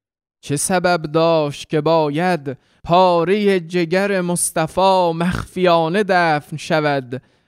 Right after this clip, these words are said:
و سپس قبر او با خاک یکسان گشته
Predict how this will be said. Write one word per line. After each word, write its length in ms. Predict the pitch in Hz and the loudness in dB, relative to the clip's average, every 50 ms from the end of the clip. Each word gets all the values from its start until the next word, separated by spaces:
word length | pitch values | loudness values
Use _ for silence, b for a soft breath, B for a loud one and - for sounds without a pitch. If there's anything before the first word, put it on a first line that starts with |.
| _ _ - | _ _ -6
و 120 | 170 175 175 | -4 -2 -2
سپس 840 | - - 185 156 147 - - 170 170 180 180 160 - - - - _ _ _ _ - | -2 -2 -2 -2 -2 -4 -4 -2 0 0 0 0 -2 -4 -6 -8 _ _ _ _ -4
قبر 420 | 165 175 175 151 160 165 156 165 185 | -2 -2 -2 -2 -4 -4 -2 -2 -2
او 360 | - 175 170 175 170 160 156 | 0 0 0 2 2 0 0
با 300 | 147 165 160 156 151 151 | 0 2 2 2 2 0
خاک 680 | - - - 160 165 165 160 156 147 143 - - - | -2 -2 0 2 2 2 2 2 0 -4 -8 -12 -10
یکسان 600 | 160 151 147 143 - - - 208 190 170 160 147 | -6 -6 -6 -6 -8 -10 -6 -4 -4 -4 -4 -4
گشته 580 | 139 139 135 139 - - - - 131 123 113 _ | -6 -6 -6 -6 -8 -10 -8 -6 -6 -6 -8 _